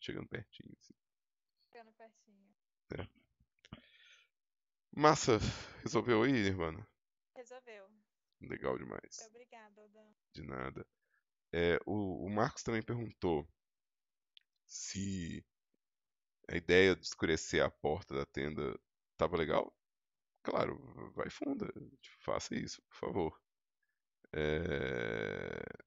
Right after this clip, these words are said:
Speaker 1: Dá pra fazer, inclusive, pintando vértice, sabe? Tipo, usando aquele Dirt Vertex Color,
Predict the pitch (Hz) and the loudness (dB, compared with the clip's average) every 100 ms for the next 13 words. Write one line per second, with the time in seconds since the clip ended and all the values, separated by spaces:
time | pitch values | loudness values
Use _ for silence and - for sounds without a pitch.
0 | _ _ _ _ _ _ _ _ _ _ | _ _ _ _ _ _ _ _ _ _
1 | _ _ _ _ _ _ _ _ _ _ | _ _ _ _ _ _ _ _ _ _
2 | _ _ _ _ _ _ _ _ _ _ | _ _ _ _ _ _ _ _ _ _
3 | 87 90 - 131 - 110 - 82 - - | 4 4 2 0 -2 -4 -2 -6 -6 -10
4 | 233 - 71 - 73 78 - - - - | -4 -2 -2 -2 -2 -2 -6 -12 -18 -20
5 | - - - - - - - 117 82 80 | -10 -8 -8 -12 -16 -18 -14 -6 -2 0
6 | 73 62 90 80 85 80 - - 76 - | 0 -2 0 -2 2 0 0 -6 -6 -6
7 | - - 65 73 | -6 0 0 0